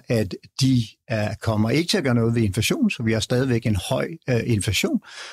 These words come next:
Og så har vi en kreditfacilitering, som om ni måneder gør, at den amerikanske økonomi kommer fuldstændig i stilstand, medmindre man kan få gang i processen igen. Der er selvfølgelig tid mellem nu og ni måneder, men kreditprocessen har et lead lag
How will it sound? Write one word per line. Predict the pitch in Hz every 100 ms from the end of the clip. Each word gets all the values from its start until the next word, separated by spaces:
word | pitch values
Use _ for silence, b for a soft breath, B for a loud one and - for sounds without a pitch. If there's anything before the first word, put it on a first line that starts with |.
| B
Og | 127
så | 156
har | 120 131 127
vi | 131 127 -
en | 123
kreditfacilitering, | - 104 151 - 131 - 117 131 123 110
som | 110 - 113 120
om | 117
ni | 113 147 165
måneder | 123 113 123 123
gør, | 120 110
at | 117 117 107
den | 110
amerikanske | 107 - 113 -
økonomi | 98 113 110
kommer | - 110 104 95 -
fuldstændig | 131 120 110
i | 110
stilstand, | - 107 107 - 120 - B B B B -
medmindre | 123 123 123 127 131 123
man | 135 113 107
kan | 113
få | 104
gang | 107 107 107
i |
processen | 98 95 104 95
igen. | 113 101 101
Der | 110
er | 113
selvfølgelig | - 107 113 110 110
tid | -
mellem | 120 110 104
nu | 107
og | 107
ni | 107
måneder, | 107 98 104 117
men | 113 110
kreditprocessen | 120 151 170 180 156 123 143
har | 123 123
et | 120 104
lead | 123 139
lag | 113 120